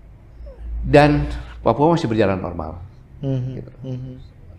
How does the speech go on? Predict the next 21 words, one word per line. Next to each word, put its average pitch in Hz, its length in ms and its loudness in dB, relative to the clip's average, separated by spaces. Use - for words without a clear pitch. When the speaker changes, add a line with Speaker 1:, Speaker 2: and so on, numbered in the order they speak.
Speaker 1:
Maka 104 220 0
saya 143 200 2
katakan 139 460 -4
bahwa 101 260 -2
Papua, 123 300 0
Papua 113 400 0
itu 170 160 -4
nggak 127 180 0
ada, 123 120 -2
tidak 90 260 -2
ada 92 100 -2
ideologi 87 540 -4
merdeka 87 400 -10
itu 113 160 -16
tidak 85 240 -14
ada. - 140 -20
Speaker 2:
Mhm. 131 380 -2
Speaker 1:
Yang 117 160 -2
ada 120 160 0
adalah 123 260 -2
kekecewaan. 95 600 -4